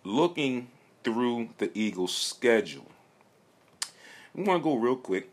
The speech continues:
I'm not gonna go into too much detail, but I'm just gonna go through the game. I'm gonna announce the games, um, the opponent, and tell you what I think would be, um, the outcome of this game, in my opinion. So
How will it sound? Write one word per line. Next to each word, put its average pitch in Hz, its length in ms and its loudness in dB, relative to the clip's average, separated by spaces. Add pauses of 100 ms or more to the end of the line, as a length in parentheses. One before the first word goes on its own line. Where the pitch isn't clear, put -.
I'm 101 60 -10
not 107 160 4
gonna 107 180 -2
go 101 300 2
into 90 160 -6
too - 340 0
much 113 300 0
detail, 104 640 0 (160)
but 98 160 0
I'm 104 140 0
just 113 200 -6
gonna 107 180 -4
go 104 240 2
through 104 160 -6
the 90 60 -8
game. 87 120 -6
I'm 85 100 -6
gonna 87 120 -4
announce 92 260 -2
the 92 100 -4
games, 85 480 -8 (680)
um, 90 220 -2
the 90 120 -2
opponent, 90 520 -4
and 90 300 -6
tell 101 200 -2
you 98 300 -8 (400)
what 95 320 0
I 90 160 0
think 90 500 -6 (520)
would 90 340 -2
be, 85 400 -6 (840)
um, 82 500 -8 (100)
the 92 180 -4
outcome 85 500 -4 (200)
of 78 120 -6
this 87 160 -4
game, 78 320 -8 (160)
in 82 200 -10
my 76 160 -10
opinion. - 440 -16
So 92 520 -2